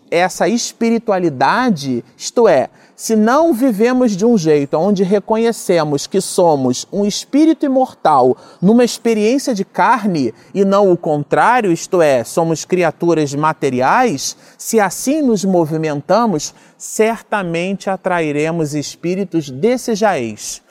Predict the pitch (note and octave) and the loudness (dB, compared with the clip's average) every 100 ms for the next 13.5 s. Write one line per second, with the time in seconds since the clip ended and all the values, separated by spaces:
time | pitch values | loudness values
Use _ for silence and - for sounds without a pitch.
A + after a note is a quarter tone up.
0 | _ _ - D#3 G#3+ A#3 G3+ - C4 D4 | _ _ -6 -2 0 0 -2 -2 2 2
1 | A#3+ - - - E4 G4+ G4 - D#4+ D4 | 0 -6 -14 -4 0 2 2 0 -2 -2
2 | C#4+ B3 C4+ F4 E4 - C4 C4 A#3+ A3 | 0 0 2 2 0 -2 -4 0 2 2
3 | F#3+ G#3+ G#3 F#3+ G3+ F3 F#3 A#3+ G3 - | 2 0 0 0 0 2 2 0 0 -2
4 | A#3 B3+ - F#3+ F#3 G#3 G3 F3+ D#3 C#3+ | -2 -2 -4 -4 -2 -4 -2 -2 0 2
5 | G#3+ A3+ C#3+ - - - A3+ B3+ - C4+ | 4 4 2 -4 -12 0 2 2 2 2
6 | C4 A#3+ F3+ F#3 E3+ D#3+ E3 F#3 - A3+ | 2 2 4 4 4 4 0 -4 0 0
7 | B3 B3+ G#3+ A3+ A3+ - G3+ F#3 G3 A3+ | 0 -2 -2 -2 -4 -2 2 4 2 0
8 | - - - G#3+ G#3+ A3+ G#3+ C3 - - | -6 -20 -2 0 2 2 2 2 -2 -10
9 | _ _ _ _ _ _ _ D4 D#4+ F4 | _ _ _ _ _ _ _ -4 -2 -2
10 | - A#3 A#3+ A#3+ A3+ F3+ E3 E3 D#3+ D3+ | -2 -2 2 0 0 -2 -2 -2 -2 -2
11 | C#3+ E3 - - D3 E3+ F#3+ E3 C#3 C#3 | -2 -2 -2 -2 2 4 4 4 0 -2
12 | C3+ - D3 C3 B2+ C#3 C#3 C#3 D#3 E3 | -4 -4 -2 -2 -4 -4 -4 -4 0 2
13 | E3 A3 G3+ A#2+ B2 | 4 4 2 0 -6